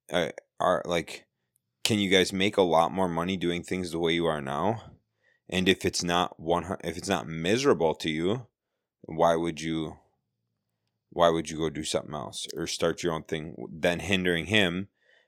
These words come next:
And so now you're taking away money from his company that could continue to grow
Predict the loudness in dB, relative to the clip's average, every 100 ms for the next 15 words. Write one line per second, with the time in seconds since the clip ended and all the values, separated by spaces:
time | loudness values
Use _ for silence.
0 | -8 0 2 2 -2 -4 2 4 4 4
1 | 2 0 0 -4 -4 -2 -2 -4 -4 -6
2 | -6 -2 0 0 -2 -4 -4 -2 -2 -2
3 | -4 -4 -6 -4 -2 0 0 -2 2 6
4 | 8 6